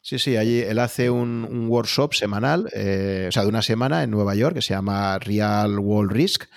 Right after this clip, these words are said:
que está f-, genial, que por cierto hayan asistido también, pues, Luis Torras y también ha estado, eh, Álvaro Guzmán y Fernando Bernat, súper recomendable. Eh, eh, es una semana en Nueva York donde básicamente él durante cinco días junto con otros profesores,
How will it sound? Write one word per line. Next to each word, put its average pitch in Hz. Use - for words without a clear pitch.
que 92
está 107
f-, -
genial, 98
que 131
por 90
cierto 92
hayan 92
asistido 95
también, 92
pues, 85
Luis 90
Torras 117
y 92
también 85
ha 85
estado, 87
eh, 87
Álvaro 95
Guzmán 95
y 95
Fernando 95
Bernat, 104
súper 107
recomendable. 95
Eh, 127
eh, 95
es 107
una 110
semana 110
en 107
Nueva 107
York 147
donde 90
básicamente 113
él 143
durante 113
cinco 110
días 127
junto 92
con 92
otros 104
profesores, 151